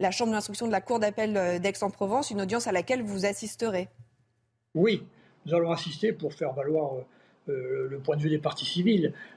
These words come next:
Speaker 2: Euh, j'avoue que les parties civiles sont, euh... Alors ce sont des jeunes gens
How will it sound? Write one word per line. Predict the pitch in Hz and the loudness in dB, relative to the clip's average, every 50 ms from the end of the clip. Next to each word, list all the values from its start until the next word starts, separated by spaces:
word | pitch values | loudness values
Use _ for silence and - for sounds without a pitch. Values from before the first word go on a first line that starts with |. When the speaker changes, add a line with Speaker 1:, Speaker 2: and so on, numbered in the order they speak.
| - - | 0 2
Speaker 2:
Euh, | 151 147 147 143 139 135 135 139 151 151 151 156 151 151 151 151 - - 147 147 143 | 2 4 4 4 4 4 2 2 2 2 2 2 2 2 0 0 -2 -2 -2 -2 -2
j'avoue | 139 147 151 147 156 180 | 0 0 0 2 2 0
que | 175 - 175 160 151 147 143 143 143 143 143 143 143 147 156 156 151 156 156 156 151 147 143 143 | 0 2 2 4 4 4 4 2 2 0 0 0 -2 -2 -4 -4 -4 -6 -6 -8 -8 -10 -10 -10
les | 151 | -6
parties | 147 - 147 - - 139 | -2 -2 -2 -2 -2 -4
civiles | - - 151 135 160 196 185 | -4 -4 -2 0 2 2 2
sont, | - - 156 151 - - - | 2 0 -2 -2 -4 -2 0
euh... | 143 139 135 - - - - - - | 0 0 0 -2 -12 -16 -6 0 0
Alors | 175 170 | 2 2
ce | - 214 | 2 2
sont | - 294 302 | 2 4 4
des | 262 240 | 4 4
jeunes | 170 214 220 190 | 6 4 4 4
gens | 180 233 233 190 160 - | 4 4 2 2 -2 -4